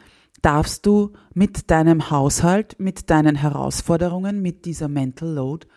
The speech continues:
überfordert sein. Und ja, ich kenne diese Blicke oder Aussagen selbst.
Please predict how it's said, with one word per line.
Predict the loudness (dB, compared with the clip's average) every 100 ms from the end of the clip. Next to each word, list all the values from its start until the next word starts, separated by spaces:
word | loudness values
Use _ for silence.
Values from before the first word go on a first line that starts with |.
| _ _
überfordert | -4 0 0 2 2 0
sein. | -2 -6 -8 -12 _ _ _ _ _ _ _ _ _ _ _ _ _ _ _ _ _ _ _ _ _ _ _ _ -20 -18 -18 -20 -20 _ _ _ _
Und | -2 2
ja, | 2 2 -2 -12 _
ich | -2 2
kenne | 2 4 4
diese | 2 2 2
Blicke | 2 0 2 0 0 -6 0
oder | 2 2 2
Aussagen | 2 0 -2 -2 -2 -6
selbst. | -2 0 0 -2 -6 -10